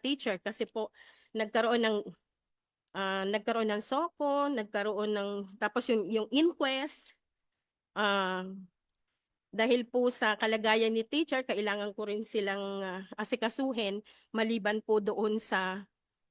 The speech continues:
perpetrator o saka dun sa family din ng victim.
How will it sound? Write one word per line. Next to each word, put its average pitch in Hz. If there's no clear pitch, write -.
perpetrator 226
o 202
saka 202
dun 208
sa 185
family 214
din 196
ng 196
victim. 175